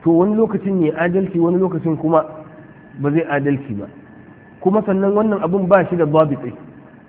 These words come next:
Ba shi da babitsi me ake nufi? Ba wani abu ne da za ka iya sa masa wata ka'ida ba. Tunda ran da duk aka samu wata matsala tsakanin sa da uwar gida,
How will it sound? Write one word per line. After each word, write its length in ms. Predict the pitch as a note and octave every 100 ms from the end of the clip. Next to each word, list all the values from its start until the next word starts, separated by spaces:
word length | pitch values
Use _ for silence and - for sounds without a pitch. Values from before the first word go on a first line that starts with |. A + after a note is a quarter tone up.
| -
Ba 140 | - F#3+
shi 80 | F3+
da 80 |
babitsi 340 | F3 F#3 F3 F3+
me 100 | F3
ake 160 | E3+ E3+
nufi? 180 | D#3+ D#3+
Ba 220 | F#3 F3
wani 180 | G3 G#3
abu 160 | E3+
ne 100 | E3+
da 80 | F3
za 120 | D#3+ E3
ka 100 | E3+
iya 160 | E3+
sa 120 | D3
masa 220 | D3+ D3 C#3+
wata 200 | C#3+ D3+
ka'ida 420 | E3 E3 D#3+ C3
ba. 140 | B2 - - - - - -
Tunda 380 | G3 A3 G3 F#3+ - -
ran 280 | C#3+ F3 A#3
da 100 | F#3+
duk 180 | E3+ G3+ G3+
aka 180 | G3+
samu 300 | D3+ D3 D3+ E3
wata 160 | E3
matsala 340 | F3 F3 F#3 C#3+
tsakanin 680 | C3 C3 D#3 E3 E3 E3 D#3+ - -
sa 80 | D3
da 120 | C3+
uwar 260 | C3 D3+ D3+
gida, 260 | D3 D3+